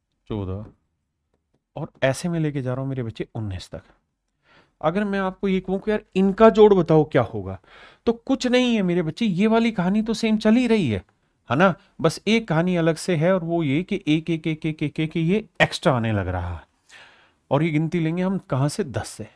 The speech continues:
दस से लेके उन्नीस तक की गिनती लोगे तो इनका जोड़ आ जाएगा मेरे बच्चे पचपन, क्योंकि ये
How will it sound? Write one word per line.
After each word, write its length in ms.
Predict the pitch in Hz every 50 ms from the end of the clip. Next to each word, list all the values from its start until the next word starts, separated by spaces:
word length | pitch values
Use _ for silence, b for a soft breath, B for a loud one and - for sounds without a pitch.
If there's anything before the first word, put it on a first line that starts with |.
| _ _ _ -
दस 240 | 101 92 90 151 143 -
से 160 | - 202 185
लेके 260 | 165 151 156 - 175
उन्नीस 340 | 170 156 151 160 156 - -
तक 120 | 165 160
की 140 | - 180 170
गिनती 320 | 151 151 147 139 - 151
लोगे 300 | 139 127 123 113 120 143
तो 120 | 151 - 175
इनका 360 | - 139 131 139 147 156 147
जोड़ 220 | 135 123 123 123 120
आ 80 | 113
जाएगा 280 | 110 113 117 117 123 123
मेरे 180 | 117 113 107 101
बच्चे 260 | 101 101 - 156 156
पचपन, 420 | - - 117 - - - 98 90 90
क्योंकि 340 | - - 135 131 - 180
ये 200 | 180 190 190 -